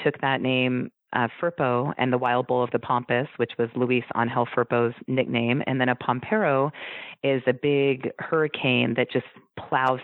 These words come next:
through the Pampas and knocks everything over. And so Pampero Firpo, and Firpo because he was supposed to be the son of Luis Firpo, and a Pampero because he just came in like a hurricane and just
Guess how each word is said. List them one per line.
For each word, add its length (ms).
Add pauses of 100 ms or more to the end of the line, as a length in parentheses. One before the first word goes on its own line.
through 160
the 80
Pampas 520
and 160
knocks 300
everything 400
over. 320
And 200
so 120
Pampero 640 (180)
Firpo, 380
and 80
Firpo 400
because 320 (100)
he 60
was 140
supposed 240
to 40
be 120
the 100 (100)
son 140
of 100
Luis 280 (120)
Firpo, 440
and 100
a 60
Pampero 600
because 320
he 80
just 220
came 220
in 100
like 160
a 60
hurricane 520
and 120
just 160